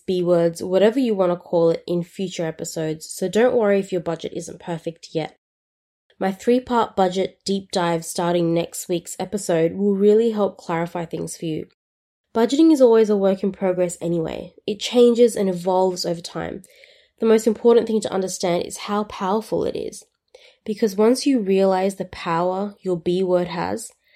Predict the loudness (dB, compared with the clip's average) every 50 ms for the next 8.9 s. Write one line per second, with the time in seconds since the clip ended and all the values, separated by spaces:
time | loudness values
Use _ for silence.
0 | _ _ _ _ _ -2 -2 -2 0 2 2 2 2 0 0 0 0 2 2 2
1 | 2 2 0 0 -4 -4 -2 -2 -2 -2 0 0 0 0 -2 -4 -8 -10 -14 _
2 | -8 -4 -2 0 2 4 2 2 2 0 -2 -4 -6 -6 -2 0 2 2 2 0
3 | -4 -6 -6 -8 -8 -8 -6 -6 -6 -4 -4 -6 -8 -6 -4 -4 -2 0 0 -2
4 | 0 -2 -2 -2 -4 -4 -8 -12 -18 -20 -20 _ _ -8 -4 0 0 2 2 2
5 | 0 -2 -4 -6 -8 -8 -6 -6 -6 -8 -10 -16 _ _ _ _ _ _ _ _
6 | _ _ _ _ _ _ _ _ 0 2 4 4 4 2 -2 -4 -2 0 0 2
7 | 0 0 -2 -4 -4 -6 -6 -6 -4 -6 -4 -4 -4 -4 -2 -2 0 0 -2 -4
8 | -6 -8 -10 -10 -10 -10 -8 -6 -6 -6 -6 -8 -8 -6 -6 -6 -6 -8